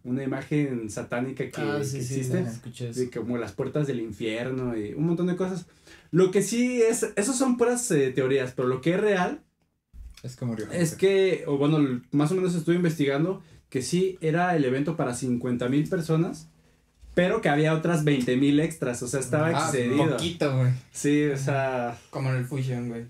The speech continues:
Speaker 1: Sí.
Speaker 4: Por ejemplo.
Speaker 3: <laughs> No.
Speaker 4: Sí, era, güey, güey.
Speaker 1: Y que la gente que murió, pues sí fue por la, la asfixia y la avalancha de gente.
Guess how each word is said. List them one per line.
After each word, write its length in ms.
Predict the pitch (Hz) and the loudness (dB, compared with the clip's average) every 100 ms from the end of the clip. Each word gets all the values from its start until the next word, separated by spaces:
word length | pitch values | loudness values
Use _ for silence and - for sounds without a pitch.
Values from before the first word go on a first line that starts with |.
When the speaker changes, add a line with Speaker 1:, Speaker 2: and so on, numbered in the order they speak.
| - | -6
Speaker 1:
Sí. 160 | 151 | 0
Speaker 4:
Por 80 | 131 | 0
ejemplo. 340 | 123 120 120 127 160 - | 0 -2 -4 -2 -2 -4
Speaker 3:
<laughs> 140 | 120 | -4
No. 220 | 139 123 - | -2 -2 -4
Speaker 4:
Sí, 60 | 135 | -4
era, 260 | 131 139 139 | -4 -4 -4
güey, 240 | 123 120 | -4 -6
güey. 180 | 123 120 240 - _ | -6 -6 -6 -10 _
Speaker 1:
Y 340 | 202 220 226 226 | 0 2 2 2
que 120 | 185 | 2
la 140 | 160 | 2
gente 300 | 156 160 196 | 2 2 0
que 200 | - 175 | -2 0
murió, 260 | 175 165 170 | 4 4 4
pues 120 | 170 | 0
sí 100 | 160 | -2
fue 220 | 147 165 160 | 0 0 0
por 120 | 160 | 2
la, 300 | 143 123 117 | 2 0 -2
la 120 | 113 | -6
asfixia 600 | - 185 185 220 254 311 | -2 -2 -2 -2 -4 -6
y 140 | - 123 | -4 -2
la 100 | 123 | -2
avalancha 380 | 123 123 147 151 | -2 -4 -2 0
de 100 | 151 | 0
gente. 280 | 247 247 | -2 -6